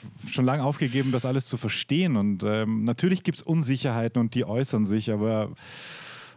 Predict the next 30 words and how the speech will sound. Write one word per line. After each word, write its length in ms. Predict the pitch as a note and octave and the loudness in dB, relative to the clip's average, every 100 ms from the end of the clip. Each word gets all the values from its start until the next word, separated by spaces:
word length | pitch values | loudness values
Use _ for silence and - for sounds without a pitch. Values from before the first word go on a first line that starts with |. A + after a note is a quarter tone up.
| _ | _
ach 360 | - D#3+ D3 - | 0 2 0 0
ja, 280 | A#2 D3+ G#2 F#2+ E2 | 0 0 0 -4 -6
also 200 | G2+ G#2+ | -4 -4
die, 380 | G2+ C3+ C#3 B2+ G#2 - _ _ _ - | -2 2 4 2 -2 -12 _ _ _ -4
die, 80 | C#3 | 0
die 120 | D#3 | 2
am 80 | C#3 | 2
leitesten 500 | B2 B2+ D3+ C#3+ - | 2 2 0 -2 -4
schrei-, 680 | B2 - - G2+ C3 C3+ G#2+ | -4 -4 -2 -2 0 -2 -4
schrei-, 480 | G2+ - A2 G2+ G#2+ | -4 -6 -4 -4 -4
am 140 | G2+ | -2
lautesten 560 | G#2 G2+ D#3 C3+ A2+ G2+ | 0 0 0 -2 -4 -6
schreien, 400 | - - A2 A2+ | -6 -4 -2 0
so, 260 | F2+ G#2+ E2+ - | 0 -2 -4 -10
so 160 | _ G#2+ | _ -6
rum, 280 | F2 G2 B2 - - - - _ _ - | -2 -2 -4 -10 -20 -20 -20 _ _ -8
ähm, 540 | F#2+ G2+ G#2 G#2 G2+ - _ _ _ - | -2 0 2 0 -2 -10 _ _ _ -8
das 160 | G2 - | -6 -2
sind 140 | A2+ | -2
halt 240 | A#2 F2+ | -2 -4
auch 260 | - A2 - | -6 -6 -2
oft 460 | B2+ C3 - - - | -4 -4 -10 -10 -4
die, 280 | C3 E3 | 0 0
die 140 | - C3+ | 2 0
am 140 | B2 | 2
wenigsten 420 | B2 C#3 C#3 - | 2 2 0 -2
Recht 320 | B2 D3 D#3+ - | -2 0 -2 -2
haben. 260 | G2+ F#2+ | -2 -2
Siehe 300 | F#2 A2 A#2 | -2 0 0
auch 320 | G#2+ A#2+ A#2 | 2 0 -2